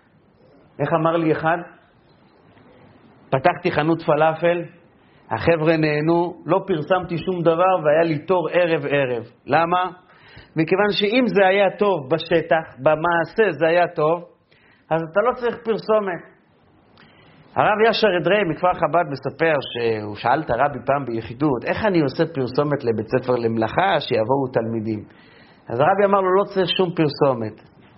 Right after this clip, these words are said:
לבית ספר למלאכה מבחינה מעשית יש את המורים הטובים, יש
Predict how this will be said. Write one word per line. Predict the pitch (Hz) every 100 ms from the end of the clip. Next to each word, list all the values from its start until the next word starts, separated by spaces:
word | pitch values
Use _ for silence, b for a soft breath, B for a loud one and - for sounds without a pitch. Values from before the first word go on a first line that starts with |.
| 123
לבית | 127 143
ספר | 208 196
למלאכה | 185 156 143 135 175
מבחינה | 170 135 - 143 160
מעשית | 151 135 127 151 143
יש | 135 131
את |
המורים | 123 123 127 170
הטובים, | 165 190 180 214 202 196 - B B B B B
יש | 143